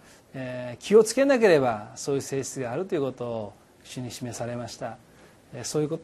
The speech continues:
ところに、うん、足を踏み入れないように、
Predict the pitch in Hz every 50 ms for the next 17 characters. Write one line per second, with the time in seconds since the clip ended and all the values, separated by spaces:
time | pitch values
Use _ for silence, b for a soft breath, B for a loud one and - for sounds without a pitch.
0 | - - - 165 156 175 165 165 165 185 214 233 220 180 143 120 - - - -
1 | - - _ _ - 131 127 123 123 123 123 127 123 - 139 135 - - 131 120
2 | - - 151 160 160 170 170 180 151 165 170 175 190 190 180 165 151 139 127 120
3 | 117 110 107 107